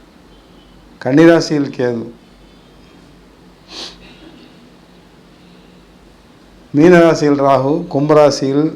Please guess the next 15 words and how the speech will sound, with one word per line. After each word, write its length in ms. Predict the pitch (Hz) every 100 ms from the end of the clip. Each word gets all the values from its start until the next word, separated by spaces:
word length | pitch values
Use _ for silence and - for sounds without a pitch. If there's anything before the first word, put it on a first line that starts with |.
| - - -
சனி 200 | 131 131
பகவான். 320 | 127 113 107 113 - - _ - _ _ - - -
சந்திரனை 420 | 147 160 170 165 143
பொறுத்தவரையில் 600 | 143 143 131 135 139 139 - - -
இன்று 180 | 135 139 131
நாள் 220 | 135 160 156
முழுவதும் 500 | 147 143 135 127 143 175 - - - _ _ 123 135
மகம் 260 | 135 160
நட்சத்திரம் 500 | 151 - 139 139 143 143 - -
சிம்மராசியில் 720 | - 135 139 139 123 135 135 131
சஞ்சரிக்கிறார். 600 | 127 127 117 107 104 104 - _ - - - - - - - - - - - - - - _ - - - - - _ -
இதுதான் 340 | 143 147 156 147
இன்றைய 260 | 139 131 127 117 120
கிரக 180 | 123 127 139 127
நிலைகள். 340 | 117 107 117